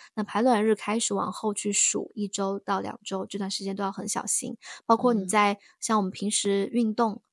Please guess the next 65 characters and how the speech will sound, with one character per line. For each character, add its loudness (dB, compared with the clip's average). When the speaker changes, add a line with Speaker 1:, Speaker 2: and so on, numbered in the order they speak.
Speaker 1:
健 2
身 4
这 -2
些 0
的， -2
你 0
在 2
那 4
段 4
时 0
间 2
也 0
尽 0
量 -2
的 -6
就 -6
是 -4
少 0
去 0
做 -2
一 -2
些 0
腹 2
部 0
特 -2
别 0
用 0
力 0
的 -10
一 -10
些 -4
运 -8
动。 -18
Speaker 2:
嗯， -4
因 4
为 2
你 0
经 2
历 2
过 -2
这 -2
个 -6
黄 -2
体 2
破 -2
裂 4
的 2
这 -2
种 -6
疼 -8
痛 -2
嘛， -4
Speaker 1:
嗯。 8
Speaker 2:
嗯， -2
可 -2
不 2
可 0
以 6
帮 0
大 0
家 -2
就 -4
是 -2
稍 0
微 2